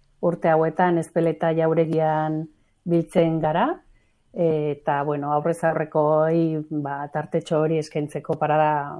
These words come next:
polita izaten da, hor katakarken bueltan eta harremanak eta sarea egiteko probesten dugu aurrez aurreko ikastaro hauek, eta, e, aurtengoan ekainaren hogeita sei, hogeita zazpi eta hogeita zortzian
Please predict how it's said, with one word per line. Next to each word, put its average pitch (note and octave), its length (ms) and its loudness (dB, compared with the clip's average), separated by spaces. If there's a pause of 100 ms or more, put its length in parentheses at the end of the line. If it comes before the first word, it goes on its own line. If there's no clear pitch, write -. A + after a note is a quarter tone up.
(140)
polita D3 640 -2
izaten D3 420 -6
da, G3+ 260 0 (260)
hor E3 200 2
katakarken D#3+ 640 -4
bueltan D#3+ 480 4
eta D3+ 500 -2 (300)
harremanak D#3+ 680 4
eta D#3 200 -2
sarea E3 500 2
egiteko D#3 720 -2 (480)
probesten F3 500 4
dugu F#3 260 6
aurrez E3 280 2
aurreko D#3 640 0
ikastaro D#3+ 400 -2 (100)
hauek, F#3+ 300 2 (420)
eta, G3+ 480 6
e, E3+ 80 2
aurtengoan G3+ 640 4
ekainaren F#3+ 560 2
hogeita F#3 400 0
sei, G#3 340 2
hogeita F3 360 -2
zazpi F3+ 340 -4
eta D#3 420 -4
hogeita E3 380 -2
zortzian D#3 640 -2